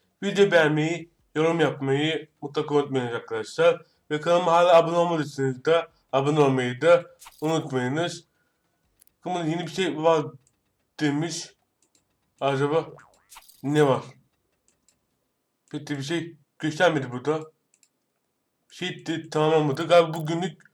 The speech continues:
görevlerimiz arkadaşlar. Hep birlikte bakacağız. O zaman ilk oyunumuza geçelim. Evet arkadaşlar,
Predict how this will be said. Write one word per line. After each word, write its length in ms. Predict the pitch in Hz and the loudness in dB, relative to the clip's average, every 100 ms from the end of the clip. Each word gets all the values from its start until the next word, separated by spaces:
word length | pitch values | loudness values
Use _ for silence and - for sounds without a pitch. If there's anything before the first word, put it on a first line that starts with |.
| _ | _
görevlerimiz 540 | 156 160 160 156 160 151 147 | 2 2 4 2 0 -2 -2
arkadaşlar. 760 | - 127 123 113 110 - 175 175 _ _ _ _ 92 - 92 | 0 0 0 -6 -2 2 2 2 _ _ _ _ -20 -20 -4
Hep 180 | 170 143 | -2 0
birlikte 280 | 151 156 160 | -2 -2 -4
bakacağız. 600 | 156 139 131 185 185 - - - _ | -4 -4 -2 -2 -4 -12 -20 -20 _
O 120 | 160 | 0
zaman 280 | 165 165 165 | 0 2 0
ilk 200 | 175 165 | -2 -4
oyunumuza 600 | 160 147 143 135 170 175 - _ _ _ - | -2 0 -2 -2 0 0 -2 _ _ _ -8
geçelim. 420 | 160 160 143 104 - - - - - _ _ _ | -4 -2 -2 -2 -10 -16 -20 -20 -20 _ _ _
Evet 220 | 190 202 | 4 6
arkadaşlar, 680 | 202 190 175 160 - 185 190 | 4 4 2 2 2 2 2